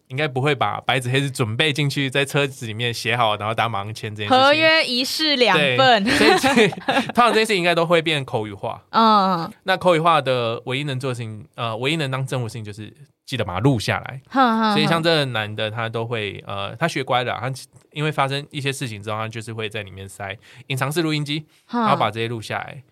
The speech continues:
Speaker 2: 哦。
Speaker 1: 对，因为他像这一任，他也是，呃，这一个他也是碰到了问题。
Speaker 2: 嗯，他现在正在包养的这个人。
Speaker 1: 对，对，对，对，也是碰到问题。例如说他们就是，呃，包养了这个，然后他们在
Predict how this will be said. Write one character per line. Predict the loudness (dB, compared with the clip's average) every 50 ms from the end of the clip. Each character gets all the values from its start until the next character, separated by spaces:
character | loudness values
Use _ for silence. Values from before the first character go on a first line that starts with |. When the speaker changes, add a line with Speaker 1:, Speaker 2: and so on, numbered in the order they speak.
| _ _ -14
Speaker 2:
哦。 | -10 -8 -8 -6 -6 -6 -6 -6 -6 -6 -6 -6 -6 -6 -6
Speaker 1:
对， | -6 -6 -8 -8 -10 -8 -4
因 | -2
为 | -2 0
他 | 0 0 0 -2
像 | -2 0 0 0 0
这 | 2 0 0
一 | 2
任， | 2 0 0 0
他 | 0 0 -2
也 | -2 -4
是， | -8 -10 -10 -10 -12 -14 -14 -10
呃， | -10 -10 -8
这 | -4 -2 -2
一 | -2
个 | -2 -2 -4
他 | -4 -4 -6
也 | -6
是 | -6 -10
碰 | -10 -8 -8
到 | -6 -6 -6
了 | -8 -6
问 | -6 -4 -4 -4
题。 | -6 -10 -16 -20 -20 -20 _ _ _
Speaker 2:
嗯， | -4 -2 0 0 0
他 | 2 2 2
现 | 2 2 0 0 2
在 | 2 2 2
正 | 2 0 0 2
在 | 2 2
包 | 4 4 4 4 4
养 | 2 0 -2
的 | -4
这 | -4 -4 -2 0
个 | 0 0
人。 | 0 0 0
Speaker 1:
对， |
对， | -2 -2 -2 -2
对， | -2 -2 -2 -4 -4
对， | -6
也 | -6 -6
是 | -4 -2
碰 | 0 2
到 | 4 4
问 | 2 2 -2 -4
题。 | -6 -8 -6
例 | -2 -2
如 | -2 -2 0
说 | -2 -2 -2
他 | -2 -2
们 | -4 -4 -6
就 | -6 -8 -8
是， | -8 -8 -8 -8 -8 -8
呃， | -8 -8 -8 -8
包 | -4 -2 -2 -2
养 | -2 -4 -6
了 | -10
这 | -8 -8 -8 -6
个， | -6 -6 -8 -8 -8
然 | -8 -8
后 | -6 -6 -6
他 | -6 -6
们 | -8 -8 -8 -6
在 | -6 -6 -6 -8